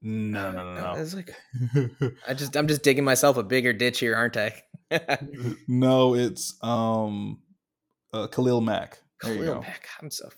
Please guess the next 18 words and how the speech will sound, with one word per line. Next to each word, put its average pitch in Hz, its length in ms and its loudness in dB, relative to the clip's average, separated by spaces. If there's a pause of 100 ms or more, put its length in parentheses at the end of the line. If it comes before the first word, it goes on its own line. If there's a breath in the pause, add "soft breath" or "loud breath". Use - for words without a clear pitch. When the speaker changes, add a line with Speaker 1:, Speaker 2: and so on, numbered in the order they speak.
(140)
Speaker 2:
I'm - 100 -20
such - 240 -18
an - 80 -20
idiot. - 220 -20 (300)
Speaker 1:
It's 110 120 -6
okay. 90 400 -4
It's 104 240 -2
okay. - 340 -4
I, 120 200 -4
like, 139 140 2
the 131 80 4
name, 143 520 2
le-, 110 180 -2
it - 160 -4
left 117 320 -2
me 113 240 0
too, 113 480 -4
but 117 360 0